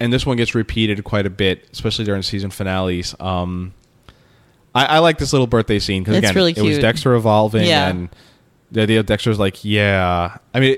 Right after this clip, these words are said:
Speaker 1: you know what's funny in the episode? He says, like, you know, "Serial killers don't have much of a retirement plan."
Speaker 2: Yeah.
Speaker 1: <laughs> But here he's like, "Yeah, my days are numbered. Like, I have to, I should"
Speaker 2: Make the most
Speaker 1: uh,
Speaker 2: of it.
Speaker 1: Yeah, and he, like, picks up at, uh, Cody,
Speaker 2: Cody.
Speaker 1: And, and, you know, and then we see, like, Deb on the side, like,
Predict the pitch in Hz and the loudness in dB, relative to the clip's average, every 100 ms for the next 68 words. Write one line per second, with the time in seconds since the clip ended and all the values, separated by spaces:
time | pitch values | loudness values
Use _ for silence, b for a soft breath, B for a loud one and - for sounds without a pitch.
0 | 135 135 139 - 143 135 127 127 131 117 | -2 -2 0 0 -2 0 0 0 -2 0
1 | 110 104 101 101 92 101 _ _ - - | -2 -2 -2 -2 -4 -6 _ _ -10 -2
2 | 160 190 190 202 196 170 165 151 143 - | 2 2 0 0 0 0 0 0 0 0
3 | 139 123 131 120 101 80 196 196 285 320 | 0 0 0 -2 -4 -4 -2 2 4 4
4 | 254 262 262 170 208 - 196 220 180 120 | 2 0 0 -4 -8 -18 -14 -14 -14 -12
5 | - 139 147 156 135 123 160 120 113 120 | -2 2 4 2 0 2 2 2 0 2
6 | 117 107 107 131 85 - - 95 - - | 2 0 0 0 -2 -4 -4 -4 -6 -14
7 | _ 90 98 104 - 101 92 - 104 - | _ -4 0 0 0 -2 0 -2 -4 -2
8 | 107 95 _ _ _ 175 165 170 165 196 | -2 -4 _ _ _ -6 -4 0 0 0
9 | 196 156 151 160 95 87 95 92 - 95 | 0 -2 -4 -2 -2 -2 -2 -4 -4 -6
10 | - 101 98 - 117 117 98 95 95 - | -4 -6 -8 -4 -2 -2 -2 -2 -2 -2
11 | 143 151 165 - 85 87 80 92 92 87 | 0 2 2 -2 -6 -8 -10 -8 -6 -4
12 | 85 104 b b b - 107 110 113 113 | -4 -6 b b b -4 -2 0 0 0
13 | 101 98 95 95 92 - 95 95 90 87 | 0 0 0 0 -2 -2 -4 -4 -4 -4
14 | - | -8